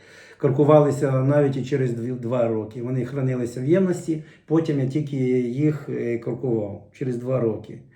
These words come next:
Ніякими бентонітами я не користуюсь, ніякими білками, щоб воно, е, очищалось і освітлялось, все тільки природнім способом і тільки витримка. Витримка, витримка і витримка. Ну, тут,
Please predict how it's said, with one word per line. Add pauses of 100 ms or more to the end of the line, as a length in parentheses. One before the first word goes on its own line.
(720)
Ніякими
бентонітами
я
не
користуюсь, (720)
ніякими
білками, (280)
щоб
воно,
е,
очищалось
і
освітлялось,
все
тільки
природнім
способом
і
тільки
витримка. (440)
Витримка,
витримка
і
витримка.
Ну,
тут,